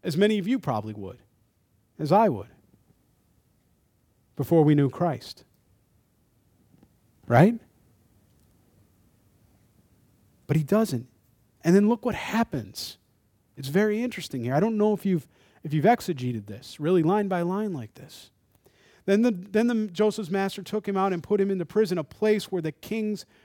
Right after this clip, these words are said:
prisoners were confined, and he was there in prison. He didn't kill him. Now, can you imagine Joseph at this point? He's going, "Lord, what next?" But notice he doesn't curse God and die.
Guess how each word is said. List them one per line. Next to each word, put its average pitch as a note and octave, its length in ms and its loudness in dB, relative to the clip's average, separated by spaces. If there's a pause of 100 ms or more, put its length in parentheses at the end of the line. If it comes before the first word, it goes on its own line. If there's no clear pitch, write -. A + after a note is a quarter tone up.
(160)
prisoners F3 560 -2
were D#3 180 -4
confined, F3 560 -2 (240)
and F3 160 -2
he F#3+ 160 0
was A3+ 220 -2
there G3 200 2
in F#3 120 -2
prison. D#3 680 -4
He - 100 -10
didn't A3+ 220 -6
kill A#3 300 -6
him. A2 240 -12 (2250)
Now, D3 140 2
can - 160 -2
you F3+ 100 4
imagine D#3+ 380 2
Joseph C#3+ 340 -4
at F3 140 -2
this F#3 140 -4
point? - 340 -10 (1500)
He's D#3+ 100 -2
going, E3 320 4
"Lord, E3+ 240 2
what D#3 180 -2
next?" - 540 -8 (1160)
But D#3 100 -2
notice F#3+ 320 4
he G3 60 0
doesn't F3+ 420 2
curse - 280 -6
God E3 260 -4
and D3+ 120 -10
die. C#3+ 380 -6